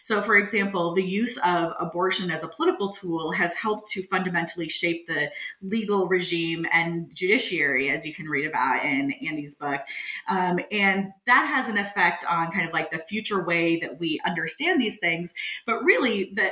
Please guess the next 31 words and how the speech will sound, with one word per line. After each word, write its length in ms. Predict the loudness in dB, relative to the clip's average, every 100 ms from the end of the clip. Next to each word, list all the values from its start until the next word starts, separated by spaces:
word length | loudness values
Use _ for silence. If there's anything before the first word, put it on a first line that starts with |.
| 2
end 280 | 2 2 0
game 240 | 0 2
there 180 | 2 2
is 140 | 2
not 200 | 0 0
just 220 | -2 -4
to 80 | 0
restrict 440 | 0 0 0 0 0
abortion. 600 | 4 4 4 2 0 0
It's, 200 | -2 2
like, 200 | 2 0 -2
using 460 | -2 2 4 4 0
abortion 560 | -4 -2 0 0 -2
in 160 | -4 -4
order 340 | 0 2 2
to 220 | 2 -2 0
reconstruct 600 | -2 -2 -4 0 0 -2
the 60 | -2
federal 360 | 0 2 0
judiciary 720 | 0 0 0 2 2 2 0 -6 -12 -4
so 160 | 2
that 60 | 2
you 40 |
can 140 | 2 0
also 300 | 0 0 0
get 240 | 0 2
gains, 420 | -2 -2 -4 -6 -8
not 260 | 0 2 2
just 200 | 0 0
on, 220 | 0 0
like, 240 | -2 -4